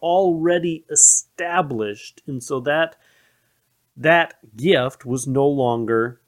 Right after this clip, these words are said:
necessary. Um, the next is the gift of prophet ended with the completion of Scripture in the sense of prophet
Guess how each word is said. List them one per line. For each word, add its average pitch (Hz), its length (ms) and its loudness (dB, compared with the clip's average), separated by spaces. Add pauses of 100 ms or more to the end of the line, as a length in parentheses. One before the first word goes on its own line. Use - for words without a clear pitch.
(280)
necessary. 127 1000 0 (2000)
Um, 127 380 0
the 151 160 0
next 202 480 2
is 160 460 4
the 147 200 2
gift 135 600 0 (140)
of 139 280 -4 (140)
prophet - 1080 -4 (380)
ended 147 380 -2
with 120 180 -4
the 127 60 -10
completion 123 840 -6
of 117 80 -6
Scripture 110 680 -4 (480)
in 220 540 2
the 180 120 2
sense 190 800 2
of 147 300 0
prophet 185 640 2